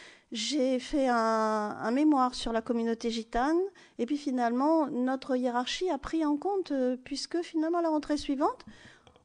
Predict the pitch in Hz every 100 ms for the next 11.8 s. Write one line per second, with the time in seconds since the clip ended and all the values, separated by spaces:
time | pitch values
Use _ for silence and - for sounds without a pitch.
0 | _ - 339 302 285 294 - 320 311 285
1 | 247 254 - 339 381 359 311 294 302 302
2 | 285 277 277 254 294 269 285 302 302 254
3 | 269 277 285 254 208 202 - _ 233 233
4 | 240 254 240 240 233 254 220 214 214 277
5 | 247 233 - 320 339 277 269 254 240 214
6 | 262 339 320 302 440 - _ 220 311 320
7 | 302 - - 302 - 240 226 262 269 277
8 | 254 254 240 233 247 339 403 - - -
9 | 240 277 254 330 294 277 262 254 - -
10 | - 233 226 240 285 302 285 233 220 233
11 | 302 - 247 233 294 - 302 294